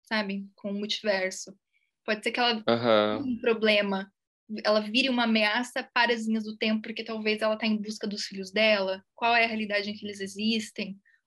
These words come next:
Speaker 1: Onde aquilo deu certo? Sabe? Como que ela pode trazer eles de volta? Sei lá,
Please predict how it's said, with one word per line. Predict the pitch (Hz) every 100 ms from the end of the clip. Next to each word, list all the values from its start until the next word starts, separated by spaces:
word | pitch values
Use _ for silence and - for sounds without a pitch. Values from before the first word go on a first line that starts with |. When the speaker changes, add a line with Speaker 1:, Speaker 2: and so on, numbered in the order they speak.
| -
Speaker 1:
Onde | 240 247
aquilo | 226 214 214
deu | 196
certo? | 202 - 208 214 214 214 202 185 - _ _ -
Sabe? | 233 208 202
Como | 240 240
que |
ela | 247
pode | 220 220 220
trazer | 226 214
eles | 208 208
de | 208
volta? | 196 208 220 214 214 214 185 185 _ _ _ _ _
Sei | - 262
lá, | 233 180 196